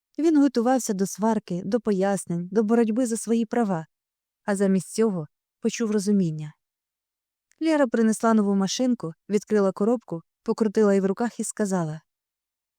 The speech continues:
«Ось, ця без єдиної подряпинки. Нехай ваш племінник буде радий». Максим узяв іграшку і відчув,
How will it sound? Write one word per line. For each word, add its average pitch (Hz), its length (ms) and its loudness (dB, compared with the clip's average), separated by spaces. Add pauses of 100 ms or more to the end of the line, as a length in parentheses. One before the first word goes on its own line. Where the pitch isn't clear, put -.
«Ось, 226 420 0 (280)
ця 294 220 -2
без 208 220 0
єдиної 247 380 2
подряпинки. 170 720 -4 (440)
Нехай 214 380 2
ваш 185 200 -4
племінник 196 560 2 (280)
буде 202 280 0
радий». 160 420 -4 (1120)
Максим 302 400 0
узяв 247 280 2
іграшку 220 460 -2
і 208 60 0
відчув, 220 440 -4